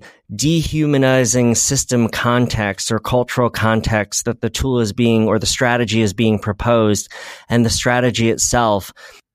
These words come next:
I think it's fair to say that with precious few examples, some of which we highlight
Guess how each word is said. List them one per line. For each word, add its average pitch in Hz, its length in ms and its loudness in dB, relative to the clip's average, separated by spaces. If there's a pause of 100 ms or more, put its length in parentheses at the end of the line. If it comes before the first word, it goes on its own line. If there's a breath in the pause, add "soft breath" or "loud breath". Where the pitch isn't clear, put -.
(160)
I 151 80 4
think 214 180 2
it's 214 160 -2
fair 156 360 2
to 151 140 -4
say 123 600 2 (140)
that 120 460 0 (200)
with 131 220 -2
precious 151 420 0
few 131 260 0
examples, 107 1040 0 (100)
some 123 220 0
of 110 100 -2
which 117 220 0
we 120 100 0
highlight 107 680 2